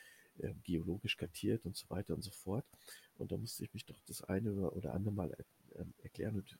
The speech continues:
bin da immer auf sehr, sehr misstrauische Menschen gestoßen.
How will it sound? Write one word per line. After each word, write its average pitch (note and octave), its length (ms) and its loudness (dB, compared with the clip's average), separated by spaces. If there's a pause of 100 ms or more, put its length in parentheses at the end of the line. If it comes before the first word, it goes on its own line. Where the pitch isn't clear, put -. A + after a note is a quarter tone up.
bin G2 140 0
da F#2+ 140 4
immer G2 300 2
auf - 100 -4
sehr, G2 300 6
sehr F2+ 180 4
misstrauische E2 800 0 (1000)
Menschen F#2 520 4 (480)
gestoßen. - 600 -2